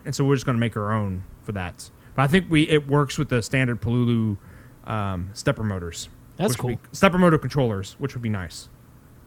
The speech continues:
Speaker 1: 'Cause those are, like,
Speaker 2: So
Speaker 1: a
Speaker 2: you're ju-,
Speaker 1: couple
Speaker 2: you're just
Speaker 1: dollars.
Speaker 2: sending power and then step and direction signals and stuff, right?
Speaker 1: Yeah.
Speaker 2: Yeah.
Speaker 1: And then, and then it has a header that comes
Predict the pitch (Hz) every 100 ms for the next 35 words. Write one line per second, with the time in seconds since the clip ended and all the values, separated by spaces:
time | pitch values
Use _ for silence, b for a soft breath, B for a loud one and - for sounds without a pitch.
0 | - - - 170 175 170 139 123 180 175
1 | 254 233 180 233 254 220 - 202 180 165
2 | 139 160 151 151 143 135 131 147 139 135
3 | 131 123 - 147 - 131 120 127 131 135
4 | 143 120 117 110 104 - - 110 107 120
5 | 151 - 117 92 - - 123 - - -
6 | - - - - - - - - 170 165
7 | 156 151 175 165 151 160 139 131 156 143
8 | 139 127 156 131